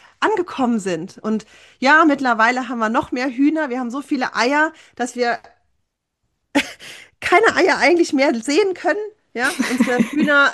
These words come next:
Speaker 1: legen zum Glück im Winter keine Eier, weil sie sich dann regenerieren. Was Urhühner ja machen, dass sie im Winter eben keine Eier legen, sodass wir dann von Oktober bis März ohne Eier unterwegs sind.
Speaker 2: Hm.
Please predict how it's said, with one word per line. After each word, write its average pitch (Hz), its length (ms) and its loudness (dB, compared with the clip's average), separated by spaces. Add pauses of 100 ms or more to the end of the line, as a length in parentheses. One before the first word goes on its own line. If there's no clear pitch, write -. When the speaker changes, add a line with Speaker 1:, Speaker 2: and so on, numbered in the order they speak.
(160)
Speaker 1:
legen 277 440 -2
zum 269 180 -4
Glück 254 280 -2
im 233 180 -4
Winter 269 300 -2
keine 226 460 -4
Eier, 240 340 0
weil 214 160 4
sie 208 80 -6
sich 208 180 -8
dann 208 200 -4
regenerieren. 262 840 2 (960)
Was 202 220 -4
Urhühner 240 460 0
ja 190 200 -2
machen, 226 300 0
dass 214 180 -4
sie 220 100 -8
im 190 120 -6
Winter 220 280 -4
eben 185 180 -8
keine 233 380 -6
Eier 240 260 -2
legen, 262 460 -6 (360)
sodass 208 460 -6
wir 214 80 -4
dann 202 160 -4
von 208 200 -8
Oktober 220 460 -6
bis 185 220 -12
März 196 480 -6 (220)
ohne 240 280 -2
Eier 214 300 -4
unterwegs 214 600 -6
sind. 269 480 -4 (280)
Speaker 2:
Hm. 180 320 -2